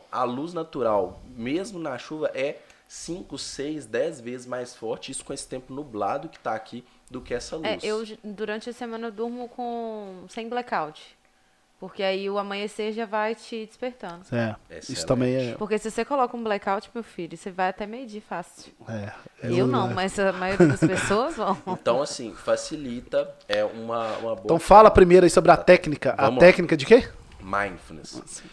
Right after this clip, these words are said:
Speaker 1: O que que acontece? As pessoas têm a ideia errada de que meditar é não pensar em nada.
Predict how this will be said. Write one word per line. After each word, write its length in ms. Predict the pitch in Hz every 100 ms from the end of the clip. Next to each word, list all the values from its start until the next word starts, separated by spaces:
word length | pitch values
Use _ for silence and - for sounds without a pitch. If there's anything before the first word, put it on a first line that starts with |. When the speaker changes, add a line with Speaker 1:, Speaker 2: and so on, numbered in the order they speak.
| - -
Speaker 1:
O 100 | -
que 140 | 208
que 80 | 208
acontece? 680 | 190 202 160 113 85 - -
As 140 | 147
pessoas 720 | - 156 - - 135 113 -
têm 280 | - 127 147 -
a 460 | 113 113 104 - -
ideia 420 | 117 92 110 113
errada 640 | 107 85 98 131 196 - - 107
de 140 | 120
que 320 | - - 82
meditar 760 | 98 127 156 151 - - 127 -
é 100 | 135
não 260 | 127 120 139
pensar 440 | 156 143 - 127
em 40 |
nada. 300 | 151 117 69